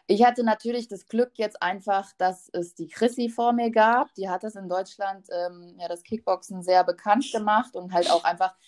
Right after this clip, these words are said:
ähm, die Möglichkeit zu haben, da bei den Stekos in ein Studio zu kommen, ähm, wo es halt einfach im Fernsehen gezeigt wird. Das ist ja eigentlich auch schon absolute Ausnahme, also auch in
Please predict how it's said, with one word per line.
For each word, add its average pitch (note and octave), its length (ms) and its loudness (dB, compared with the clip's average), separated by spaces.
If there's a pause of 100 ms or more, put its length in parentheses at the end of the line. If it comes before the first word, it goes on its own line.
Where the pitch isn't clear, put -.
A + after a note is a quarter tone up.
(360)
ähm, E3+ 280 -6
die F3 100 -4
Möglichkeit F#3 600 2
zu E3+ 160 2
haben, F#3 380 2
da F3 400 -2
bei E3+ 140 -4
den F3 100 -10
Stekos F#3+ 540 -10
in F3 160 -6
ein E3+ 40 -6
Studio F#3+ 460 -2
zu F3 160 -4
kommen, F3+ 480 2
ähm, E3+ 400 -8 (100)
wo F3 200 6
es F#3+ 80 2
halt F#3+ 160 2
einfach E3+ 260 2
im D#3 100 -8
Fernsehen F#3+ 460 0
gezeigt D3 500 -6
wird. F3+ 300 -2
Das - 120 -20
ist - 120 -14
ja E3 140 2
eigentlich E3 340 -2
auch F3 160 -2
schon D#3+ 340 -10 (340)
absolute D#3+ 800 -2
Ausnahme, E3+ 1000 0
also D#3 320 -6
auch D#3 260 -6
in D3 240 -12